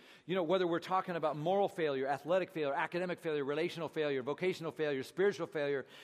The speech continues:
you know, a-, a-, all of it. We're not alone. And the failure from our past sometimes is more than an oops. It's like a deep guilt and a residue of shame that stays with us.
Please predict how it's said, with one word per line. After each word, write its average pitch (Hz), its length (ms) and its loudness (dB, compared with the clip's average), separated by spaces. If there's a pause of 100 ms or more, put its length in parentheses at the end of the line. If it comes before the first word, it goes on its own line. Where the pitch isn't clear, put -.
(100)
you 156 80 -6
know, 143 220 -2 (200)
a-, - 40 -2
a-, 180 320 -4
all 208 260 4
of 175 80 0
it. 151 60 -4
We're 185 120 2
not 190 280 2
alone. 185 500 2 (180)
And 175 160 0
the 160 60 -2
failure 226 360 2
from 214 200 -4
our 175 80 0
past 185 380 -4
sometimes 202 420 -4
is 151 100 -8
more 180 160 0
than 160 140 -4
an 147 180 -6
oops. 233 280 -2
It's - 140 -8
like 165 160 0
a 147 60 -2
deep 131 480 -6
guilt 190 300 2 (240)
and 139 80 -8
a 143 40 -6
residue 170 500 2
of 151 100 -2
shame 180 360 -4
that 143 120 -8
stays 147 320 -6
with 196 300 2
us. 170 200 -2